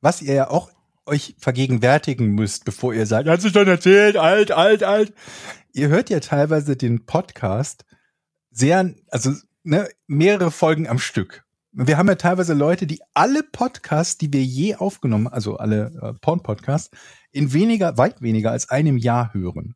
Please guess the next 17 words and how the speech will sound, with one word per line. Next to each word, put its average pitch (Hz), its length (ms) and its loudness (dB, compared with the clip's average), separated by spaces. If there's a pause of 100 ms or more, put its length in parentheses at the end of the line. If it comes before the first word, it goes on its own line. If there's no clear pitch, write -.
Für - 120 -20
uns - 260 -4
liegen 180 240 2
da 156 100 2
ja 135 140 0
fünf - 380 -4
Jahre 90 280 -6
zwischen, - 280 -14
oder 110 160 -4
wie 110 80 -6
Jochen 113 240 -2
jetzt 107 160 -2
sagte, 113 220 -6
sogar 101 240 -6
sechs 107 340 -6
Jahre 90 260 -12
zwischen. - 420 -20